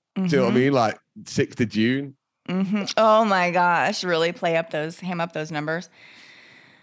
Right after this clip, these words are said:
Speaker 2: Um, you know, what I think is also pretty interesting is the conversation really has switched. I've been seeing a lot more headlines, um, about, like, the future of the Commonwealth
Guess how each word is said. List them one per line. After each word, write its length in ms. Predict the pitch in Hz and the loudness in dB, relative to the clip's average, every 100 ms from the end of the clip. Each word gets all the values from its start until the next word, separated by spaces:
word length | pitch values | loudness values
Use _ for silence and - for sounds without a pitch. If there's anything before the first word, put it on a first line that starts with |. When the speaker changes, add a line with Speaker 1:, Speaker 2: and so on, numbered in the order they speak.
| _ _ - | _ _ -2
Speaker 2:
Um, 540 | 277 302 330 339 294 - | 0 0 -2 -2 -4 -8
you 140 | 285 | -4
know, 100 | 339 | -2
what 120 | 339 359 | 0 -4
I 80 | |
think 180 | 392 554 | -6 -8
is 100 | 480 | -8
also 260 | 269 277 294 | -8 -10 -12
pretty 280 | - - 247 | -10 -10 -8
interesting 760 | 202 220 247 - 247 247 247 _ | -10 -10 -10 -10 -6 -6 -8 _
is 360 | - 214 208 208 | -4 -2 -2 -4
the 80 | 220 | -6
conversation 560 | 262 254 330 262 247 | -6 -4 -6 -6 -6
really 200 | 214 208 | -6 -6
has 320 | 214 180 190 - | -4 -4 -4 -8
switched. 600 | 202 185 240 254 - - | -8 -6 -6 -6 -10 -4
I've 100 | 214 | -4
been 100 | 262 | -4
seeing 180 | - 254 | -8 -8
a 60 | 185 | -4
lot 220 | 196 220 | -2 0
more 100 | 233 | -2
headlines, 840 | 214 202 190 180 175 185 208 - _ - - _ | -2 -2 0 -2 -4 -6 -8 -12 _ -20 -20 _
um, 600 | 196 185 175 160 156 156 - _ _ - | -2 0 0 -4 -6 -8 -14 _ _ -2
about, 420 | 214 214 202 202 | 0 2 4 4
like, 300 | 180 180 - | 2 -4 -4
the 80 | 196 | -8
future 400 | - 208 190 208 | -6 -6 -4 -2
of 80 | 185 | -4
the 60 | 185 | -4
Commonwealth 680 | 190 175 185 180 180 190 | -2 -2 -2 -2 -2 -4